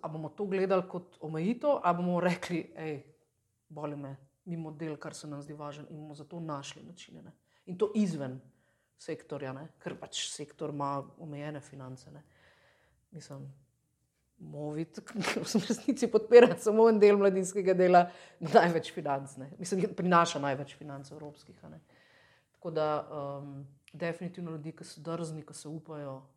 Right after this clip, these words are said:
prinesti drugačno, narediti drugačno in ne glede na drugo, pač iti in sprobati stvari, no. Sigurno. In to vidim tako na lokalnih kot na, pa ne, da ni takih ljudi, daleč od tega, ampak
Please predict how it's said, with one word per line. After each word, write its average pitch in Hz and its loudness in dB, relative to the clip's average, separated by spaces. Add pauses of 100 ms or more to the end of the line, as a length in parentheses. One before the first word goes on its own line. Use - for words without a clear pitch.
prinesti 160 -8
drugačno, 143 -14
narediti 147 -8
drugačno 151 -6
in 151 -10
ne 165 -2
glede 160 -6
na 151 -6 (840)
drugo, 175 0 (220)
pač - -6
iti - -8
in 143 -8
sprobati 180 -6
stvari, 156 -10
no. 147 -12 (340)
Sigurno. 196 -6
In 180 -6
to 220 0
vidim 202 0
tako 220 -4
na 202 2
lokalnih 175 -2 (180)
kot 170 -14
na, 156 -12
pa 175 -4
ne, 190 2
da 208 8
ni 233 4
takih - 2
ljudi, 165 -4
daleč 156 -4
od 170 -16
tega, 214 4
ampak 175 -6